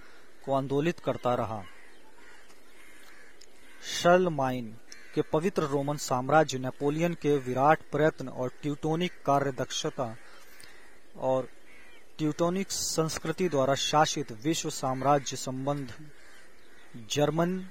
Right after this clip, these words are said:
के स्वप्न के पीछे ही इसका हाथ नहीं रहा है, बल्कि सब साम्राज्यी राष्ट्रों ने,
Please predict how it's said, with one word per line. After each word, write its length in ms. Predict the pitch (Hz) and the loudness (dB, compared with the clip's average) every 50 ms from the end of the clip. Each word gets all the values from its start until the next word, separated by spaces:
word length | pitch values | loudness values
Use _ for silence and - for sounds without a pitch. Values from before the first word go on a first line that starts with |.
| - - - - - - - | -10 -12 -12 -12 -12 -6 0
के 280 | 151 147 143 143 139 - - - - - - - - | 2 4 4 4 2 0 -4 -12 -12 -12 -12 -12 -10
स्वप्न 500 | - - - - 175 170 - - 170 165 | -8 -6 0 4 4 4 4 4 0 -4
के 180 | 160 - - 139 | -2 0 0 -2
पीछे 460 | - - - 151 160 - - - 165 | -2 0 -2 -4 -2 0 0 2 4
ही 260 | 151 147 139 143 147 | 4 2 2 2 0
इसका 480 | 147 131 123 - - - - 139 139 135 - - - - - - - - - - - - | -2 -2 -4 -8 -2 2 4 4 4 4 0 -6 -12 -12 -12 -12 -12 -12 -12 -12 -12 0
हाथ 280 | - - 143 151 160 165 - 147 | 8 12 12 12 12 12 10 6
नहीं 260 | 139 135 147 156 156 | 0 0 2 4 4
रहा 240 | 139 117 123 123 131 | 6 6 6 6 6
है, 140 | 147 160 | 6 6
बल्कि 360 | 165 139 135 127 120 - 147 131 | 6 4 2 0 0 -2 -4 -4
सब 320 | - - - 170 175 165 | -4 4 6 8 8 6
साम्राज्यी 680 | - - - 135 131 127 127 135 135 135 - 151 156 151 | 6 2 0 0 0 2 2 2 2 2 2 2 4 4
राष्ट्रों 440 | 135 127 123 - - - 156 151 | 4 4 6 6 6 6 4 2
ने, 160 | 139 127 120 | -2 -4 -4